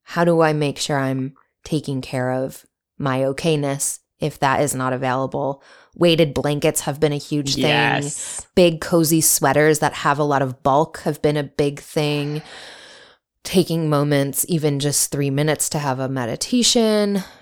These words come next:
Speaker 2: Mm.
Speaker 1: drinking a glass of wa-, what, you know, I've found my things and I'm still discovering them, and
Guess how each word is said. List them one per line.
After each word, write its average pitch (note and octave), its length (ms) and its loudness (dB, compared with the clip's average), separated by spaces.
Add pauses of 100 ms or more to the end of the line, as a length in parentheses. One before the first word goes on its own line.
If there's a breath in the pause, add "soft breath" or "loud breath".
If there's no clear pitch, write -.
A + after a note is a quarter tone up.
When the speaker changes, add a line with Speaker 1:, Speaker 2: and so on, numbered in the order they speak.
(240 loud breath)
Speaker 2:
Mm. E3+ 120 -10
Speaker 1:
drinking C#3 400 -2
a B2 80 -2
glass B2 300 -2
of E3 100 -2
wa-, - 160 2
what, A3+ 240 4
you G#3+ 140 0
know, F3 140 6
I've F3 200 4
found F#3 280 2
my D#3 140 2
things D#3 580 -2 (520 soft breath)
and E3 140 -2
I'm D#3 140 0
still D#3+ 200 2
discovering E3 520 0
them, C#3+ 320 -2
and D#3 420 0